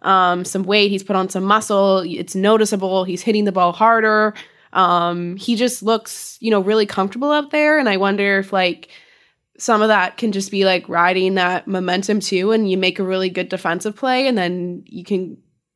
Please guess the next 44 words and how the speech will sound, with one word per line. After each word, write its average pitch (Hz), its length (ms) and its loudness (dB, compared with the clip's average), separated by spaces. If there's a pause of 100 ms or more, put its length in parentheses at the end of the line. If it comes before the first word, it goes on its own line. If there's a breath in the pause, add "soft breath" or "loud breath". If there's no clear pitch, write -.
(120)
end 190 200 -4
up 180 160 -2
making 185 260 -2
a 185 40 -2
really 185 180 -4
good 180 140 -6
offensive 190 400 -6
play. 190 200 0
You're 180 180 -4
just 175 120 -10
feeling 190 400 -4
really 202 200 -2
good 202 160 0
all 190 200 0
around. 196 440 0
But, 185 340 2 (460 soft breath)
um, 190 540 0 (200)
yeah, 220 280 2
no, 202 140 -2
he's 202 200 -4
been 240 160 0
really, 202 560 2
he's 208 200 -2
been 220 140 0
a 220 60 2
really 190 240 0
good 190 200 -4
story, 185 440 -2
I 180 60 -4
guess, 180 220 -4
to 196 60 -8
start 180 280 -2
the 190 80 -6
year. 180 540 -4 (260 soft breath)
Um, 180 600 0
and 202 140 0
he's, 202 360 -2
um, 185 400 0 (320 loud breath)
he's 269 220 4
got 285 280 2
that, 302 280 4
like, 208 360 2 (100)
you'll 202 180 -2
probably 202 580 2